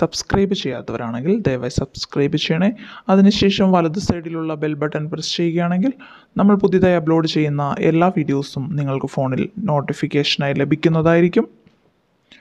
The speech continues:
സെപ്റ്റംബർ മുതൽ ഏറ്റവും ഭാഗ്യം വരുന്നത്, അതായത് വ്യാഴം, ചൊവ്വ, ബുധൻ എന്നീ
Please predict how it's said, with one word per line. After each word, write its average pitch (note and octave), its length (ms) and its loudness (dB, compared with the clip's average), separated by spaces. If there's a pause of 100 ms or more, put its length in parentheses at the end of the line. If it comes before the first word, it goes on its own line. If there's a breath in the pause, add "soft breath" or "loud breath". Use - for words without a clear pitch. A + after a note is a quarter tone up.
(420 soft breath)
സെപ്റ്റംബർ G3+ 520 4
മുതൽ E3 220 2 (220)
ഏറ്റവും D#3 400 0 (140)
ഭാഗ്യം D3 420 -2
വരുന്നത്, B2 340 -4 (160)
അതായത് C3+ 340 0 (520 loud breath)
വ്യാഴം, F#3 420 4 (280)
ചൊവ്വ, D3+ 360 2 (200)
ബുധൻ C3+ 280 -2 (360)
എന്നീ D#3+ 220 0